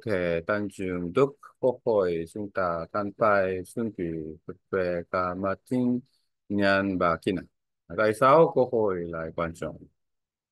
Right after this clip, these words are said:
Phục hồi mang lại cho chúng ta khả năng phát triển, à,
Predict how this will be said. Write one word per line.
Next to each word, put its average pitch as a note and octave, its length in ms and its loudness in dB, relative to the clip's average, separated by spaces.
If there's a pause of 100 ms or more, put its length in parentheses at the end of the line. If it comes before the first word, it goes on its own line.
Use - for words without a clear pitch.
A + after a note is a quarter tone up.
(680)
Phục E3 160 8
hồi G3+ 280 8
mang D3 260 6
lại D3 340 8
cho G#2 280 2
chúng A2+ 220 -6
ta F#2+ 320 2
khả G#2 160 0
năng E2 400 -2
phát F#2 160 -2
triển, E2 480 -8
à, D2+ 100 -12